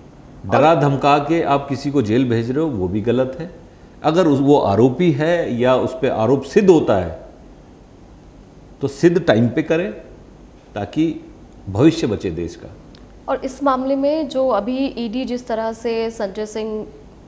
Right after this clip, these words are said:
Speaker 2: कस्टडी में है और
Speaker 1: हम्म।
Speaker 2: छानबीन की जा रही है। इसमें सबसे ज़्यादा जो सोचने वाली बात है, देखिए, भ्रष्टाचारी है तो आप जा-, इनको जेल में भर दीजिए, कोई इसमें कोई आवाज़ नहीं उठा रहा है। लेकिन आवाज़ तब उठती है जब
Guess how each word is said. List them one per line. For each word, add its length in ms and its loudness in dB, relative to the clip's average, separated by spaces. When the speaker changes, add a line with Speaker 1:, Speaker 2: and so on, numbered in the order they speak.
Speaker 2:
कस्टडी 380 -6
में 160 -4
है 200 -6
और 260 -4
Speaker 1:
हम्म। 140 -4
Speaker 2:
छानबीन 380 -8
की 180 -12
जा 160 -8
रही 160 -10
है। 140 -10
इसमें 300 -4
सबसे 380 -4
ज़्यादा 340 2
जो 220 -2
सोचने 400 -2
वाली 160 2
बात 220 0
है, 60 -6
देखिए, 260 -2
भ्रष्टाचारी 720 0
है 480 -4
तो 60 4
आप 200 4
जा-, 280 -2
इनको 260 0
जेल 220 2
में 160 -4
भर 140 -6
दीजिए, 280 -6
कोई 320 2
इसमें 520 0
कोई 320 2
आवाज़ 420 2
नहीं 100 -6
उठा 220 -8
रहा 140 -6
है। 120 -10
लेकिन 380 2
आवाज़ 420 2
तब 140 0
उठती 280 -6
है 180 -2
जब 220 0